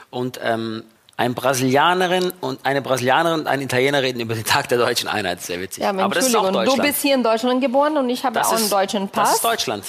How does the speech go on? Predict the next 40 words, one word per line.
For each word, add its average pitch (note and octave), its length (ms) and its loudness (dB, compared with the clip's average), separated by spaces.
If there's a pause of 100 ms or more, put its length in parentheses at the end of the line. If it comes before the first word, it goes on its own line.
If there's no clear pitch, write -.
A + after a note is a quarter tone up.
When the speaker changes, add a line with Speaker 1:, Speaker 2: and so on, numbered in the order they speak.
(480)
Speaker 2:
Unsere B3 340 2
Kinder A3 340 2
sind F#3 240 -2
deutsch. F3+ 580 2 (960)
Also A3 300 0
deswegen, A3 600 0 (220)
und A#3 140 2
ich A#3 120 0
finde, C4+ 260 2
das, A3 300 -2
das G#3 220 -2
gehört A3+ 280 0
einfach G#3+ 440 0
zu, G3+ 320 0
zur G3+ 180 -2
Geschichte, A#3+ 840 2 (400)
was F3+ 400 -4
weltweit G3+ 960 2 (520)
mega A#3+ 480 4
wichtig G#3+ 400 -2
ist. D#3+ 240 -6 (220)
Also G#3+ 220 2 (240)
was C4+ 300 2
da B3+ 160 2
abging A#3+ 540 0
und G3+ 160 0
wie B3+ 140 2
das A3+ 260 2
war, G#3+ 240 2
das A3+ 220 0
alles G3+ 260 0
weiß B3 240 0
ich, B3+ 100 -4
habe A3 120 0
ich A3 100 -2
auch G3+ 80 2
in G3+ 80 -2
der F#3 80 2
Schule B3+ 300 0
gelernt. C4 400 2